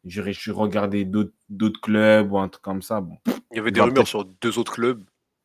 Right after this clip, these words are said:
Speaker 2: mais bon. Alors, en tout cas, depuis, euh, depuis cet été, il avait rien. Voilà, donc
Speaker 1: Après,
Speaker 2: il cherchait
Speaker 1: ah,
Speaker 2: sûrement depuis, hein.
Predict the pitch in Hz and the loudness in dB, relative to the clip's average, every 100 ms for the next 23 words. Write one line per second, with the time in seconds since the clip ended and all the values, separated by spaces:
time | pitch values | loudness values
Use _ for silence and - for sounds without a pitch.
0 | _ _ - 175 - _ - 95 95 - | _ _ -8 -8 -8 _ -4 -2 -2 0
1 | 110 104 - 113 110 104 98 95 95 101 | 0 -2 -6 -4 0 0 -2 -8 -10 -8
2 | 98 113 101 82 87 90 85 - _ _ | -4 -2 -2 0 -4 -6 -12 -20 _ _
3 | _ _ _ _ _ _ _ _ - 80 | _ _ _ _ _ _ _ _ -16 -16
4 | - 92 - 123 110 107 98 90 92 87 | -14 -10 0 0 2 -2 -4 -4 -6 -12
5 | 87 110 | -10 -12